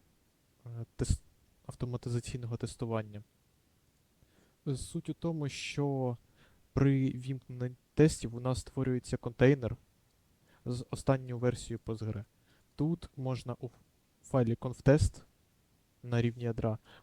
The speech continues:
можна вказати версію Postgres. Також параметри підключення.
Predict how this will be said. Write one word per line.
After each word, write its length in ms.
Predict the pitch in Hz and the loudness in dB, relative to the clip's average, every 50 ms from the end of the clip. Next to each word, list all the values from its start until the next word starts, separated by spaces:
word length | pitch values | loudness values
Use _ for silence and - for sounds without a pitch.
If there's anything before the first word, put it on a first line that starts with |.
| _ | _
можна 240 | 135 135 123 117 131 | -6 -6 -4 -6 -8
вказати 800 | - - - 131 127 131 127 - - 131 123 123 120 117 117 - - - - - _ _ _ _ _ _ _ - | -10 -4 -4 2 2 2 2 4 2 2 2 4 2 2 0 -2 -8 -18 -20 -20 _ _ _ _ _ _ _ -6
версію 500 | 127 127 127 117 110 - - - - - | 2 4 4 4 4 0 -6 -12 -12 -10
Postgres. 460 | - 110 110 110 110 110 107 - - _ _ _ _ _ _ _ _ _ _ _ _ _ _ _ _ _ _ _ _ _ _ _ _ _ _ _ _ _ _ _ | -8 -8 -6 -4 -4 -4 -6 -6 -12 _ _ _ _ _ _ _ _ _ _ _ _ _ _ _ _ _ _ _ _ _ _ _ _ _ _ _ _ _ _ _
Також 520 | _ 143 135 - - 135 120 - - - - _ _ | _ 6 6 6 4 0 0 -2 -6 -14 -18 _ _
параметри 440 | 131 123 123 120 117 113 - - - | 2 4 4 4 2 0 -4 -4 -6
підключення. 560 | - - - 113 110 - - - 107 104 | -6 -10 -8 -8 -8 -8 -10 -16 -18 -18